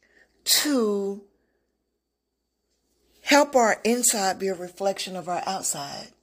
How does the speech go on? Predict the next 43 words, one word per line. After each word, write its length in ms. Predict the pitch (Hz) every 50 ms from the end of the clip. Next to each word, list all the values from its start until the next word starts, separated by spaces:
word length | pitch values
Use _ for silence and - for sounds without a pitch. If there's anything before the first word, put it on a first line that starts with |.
| _ - - - - -
Now, 200 | 285 320 302 -
if 180 | 285 294 233 240
this, 300 | - 381 539 - - - - -
n-, 320 | 254 285 269 - - 254
now, 100 | 262 269
if 80 | 269 262
you're 140 | 403 480
still 320 | 440 - - 294 269 214 190
here 500 | 196 214 240 233 226 226 220 220 220 226 - - - - -
and 100 | 277 349
you 80 | 453
already, 480 | - 233 208 185 170 170 165 160 - - -
you're 140 | 262 254
like, 240 | 196 170 160 - -
"Pfft, 240 | - - 185 - - _ _ _ _
girl, 280 | 427 440 440 415 403 415
I 60 | 415
love 280 | 359 254 226 220 220 196
myself. 500 | 202 208 220 - 220 202 190 185 190 190
I 100 | 233 269
don't 80 | 277 262
know 80 | 254
what 100 | 233 226
she 120 | - - 247
talking 240 | 240 254 214 202 202
about. 180 | 202 190 190
<laughs> 0 |
I 120 | - 240 233 - -
love 500 | - 170 135 117 160 220 240 247 247 247
myself 460 | 226 226 208 220 233 - 226 220 208 180
and 100 | 190 202
I 40 |
love 340 | 214 214 214 208 202 196 -
everyone 420 | - - 208 190 208 196 202 196 190
else." 280 | 175 151 147 143 - - - - - - -
If 240 | - 285 294 262 226
that's 340 | 320 330 339 339 330 - -
you, 380 | 403 415 415 427 453 466 480 - - - - - - - _ _ _
awesome. 640 | - 233 254 277 285 262 - - 190 165 147 151 -
Thank 380 | - 247 262 294 320 269 -
you. 340 | - 185 170 143 127 110 107 - _ _ _ _ _ _ - _ _ _ _ _ _ _ _ _ - - -
Thank 320 | 214 220 240 262 254 -
you. 380 | 214 196 165 139 127 117 -